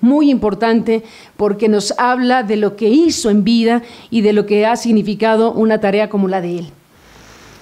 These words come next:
Eh, ¿cuántas veces los, eh, periodistas de otros medios de comunicación, de la radio, de la prensa, de los que nos dedicamos a la tarea pública de informar o de comunicar, no fuimos tocados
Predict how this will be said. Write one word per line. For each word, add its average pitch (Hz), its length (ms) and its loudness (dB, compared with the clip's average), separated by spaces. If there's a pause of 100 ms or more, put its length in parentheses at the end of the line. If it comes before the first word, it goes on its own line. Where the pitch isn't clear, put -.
(120)
Eh, 220 560 2
¿cuántas 254 420 0
veces 262 520 0
los, 208 500 -2
eh, 208 180 2
periodistas 220 800 0
de 202 140 2
otros 233 480 0
medios 233 420 2
de 208 120 -2
comunicación, 202 640 0
de 202 120 0
la 175 100 -2
radio, 202 400 -2
de 180 140 -4
la 175 180 -6
prensa, 226 400 0
de 190 80 -2
los 185 200 -2
que 208 160 0
nos 196 200 2
dedicamos 233 640 0 (460)
a 202 120 -2
la 196 160 0
tarea 214 600 0
pública 220 460 0
de 202 80 2
informar 214 720 2
o 214 180 0
de 202 100 0
comunicar, 214 720 0 (340)
no 233 300 2
fuimos 247 440 0
tocados 269 840 -2